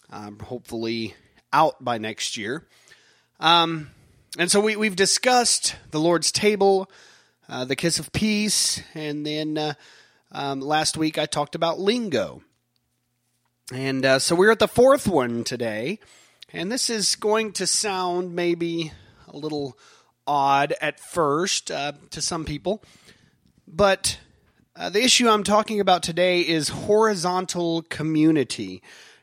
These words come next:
not just vertical, and that is in the conce-, uh, the context of corporate worship. Um, for, for decades, I, I think a growing concept has been that,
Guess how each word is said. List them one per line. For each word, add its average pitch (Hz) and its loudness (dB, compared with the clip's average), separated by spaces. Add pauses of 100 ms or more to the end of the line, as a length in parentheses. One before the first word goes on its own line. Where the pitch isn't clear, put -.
not 147 2 (140)
just 139 2 (300)
vertical, 120 0
and 110 -8
that 131 -2
is 127 -4
in 147 0
the 160 -2
conce-, 147 -6
uh, 131 -4
the 123 -6
context 160 -4
of 123 -10
corporate 139 -4
worship. 185 0 (1120)
Um, 139 -12 (1500)
for, 175 -2 (200)
for 180 2
decades, 147 0
I, 151 6
I 143 2
think 175 -6
a 143 -2
growing 151 4
concept 165 -4
has 135 -8
been 156 0
that, 139 -4